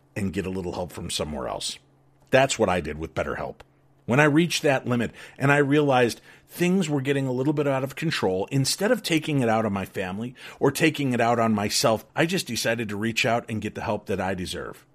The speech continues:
So if you're thinking of starting therapy, give BetterHelp a try. It's entirely online, and it's designed to be convenient, flexible, and suited to your schedule. Just fill out a brief questionnaire to get matched with a licensed therapist and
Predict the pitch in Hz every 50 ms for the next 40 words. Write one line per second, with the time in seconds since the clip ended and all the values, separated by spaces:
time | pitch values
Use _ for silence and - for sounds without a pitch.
0 | _ - - 180 139 151 160 151 - - 294 302 269 - 269 233 196 - - -
1 | 180 170 170 165 160 147 - - - 131 127 123 135 135 123 - - 120 110 151
2 | 175 208 202 180 139 151 147 139 139 123 - 123 120 117 - 110 - - - 92
3 | 80 64 - - - _ _ _ _ _ - 143 139 139 - - - - 143 139
4 | 127 - - - 160 160 143 135 131 123 113 107 101 101 95 92 92 87 92 95
5 | 92 - - - - - _ - 131 127 123 - - 135 131 113 120 127 123 123
6 | 120 110 110 107 101 - 110 101 90 104 117 123 131 131 120 113 - - - -
7 | 110 104 - - 110 107 107 101 92 - _ _ - 104 107 - - - 131 127
8 | 113 107 92 82 92 92 92 87 87 - - - 95 80 78 78 82 - - -
9 | _ _ _ _ _ - - 240 240 - - - - - 214 254 254 240 240 226
10 | 156 104 101 123 156 196 196 - - - 170 165 - - - 151 143 139 127 110
11 | 107 95 98 92 120 - - 113 123 131 127 131 131 - - - 117 110 110 -
12 | - - - - _ - 110 127 123 117 113 117 120 117 - - 123 110 104 -
13 | - - 98 95 98 92 - - - - - - 117 113 107